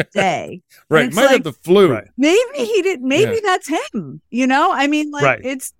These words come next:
Speaker 3: Right.
Speaker 2: you know, <laughs> maybe he's
Speaker 1: Yeah.
Speaker 2: hit his max.
Speaker 3: <laughs> Yeah.
Speaker 2: Um, we don't know.
Speaker 1: Yeah. You know, they all walk in thinking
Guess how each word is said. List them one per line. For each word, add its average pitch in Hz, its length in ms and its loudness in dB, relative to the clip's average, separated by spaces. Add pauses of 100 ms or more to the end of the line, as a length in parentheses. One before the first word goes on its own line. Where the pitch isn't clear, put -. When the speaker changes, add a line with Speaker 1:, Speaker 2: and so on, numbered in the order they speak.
Speaker 3:
Right. 311 140 2
Speaker 2:
you 277 40 0
know, 277 220 0
<laughs> 403 80 -2
maybe 339 300 2
he's 453 200 -4
Speaker 1:
Yeah. 359 60 -2
Speaker 2:
hit 359 80 -2
his 302 100 -4
max. 277 680 -4
Speaker 3:
<laughs> 110 40 -12
Yeah. 220 280 0
Speaker 2:
Um, 220 100 0
we 262 80 0
don't 254 160 -2
know. - 80 4
Speaker 1:
Yeah. 311 280 2
You 208 140 2
know, 202 100 2
they 185 120 0
all 226 200 0
walk 214 280 -2
in 220 180 2
thinking 156 540 -4